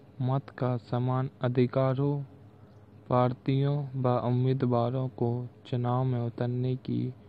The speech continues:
आज़ादी हो, चुनाव नियमित अंतराल पर हो, जिसे लोग चाहें वास्तव में उसी का चुनाव हो,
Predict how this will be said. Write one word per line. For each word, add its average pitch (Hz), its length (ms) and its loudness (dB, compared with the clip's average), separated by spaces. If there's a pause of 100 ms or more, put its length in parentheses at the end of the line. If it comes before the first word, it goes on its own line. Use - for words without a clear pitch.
(300)
आज़ादी 120 640 2
हो, 135 300 0 (920)
चुनाव 127 540 0 (260)
नियमित 127 680 0
अंतराल 120 560 0
पर 117 260 -2
हो, 131 380 0 (880)
जिसे 139 540 0 (180)
लोग 123 480 2
चाहें 135 600 0 (300)
वास्तव 120 520 2
में 123 300 0 (100)
उसी 127 320 0
का 117 220 -2
चुनाव 123 500 -2
हो, 135 240 -2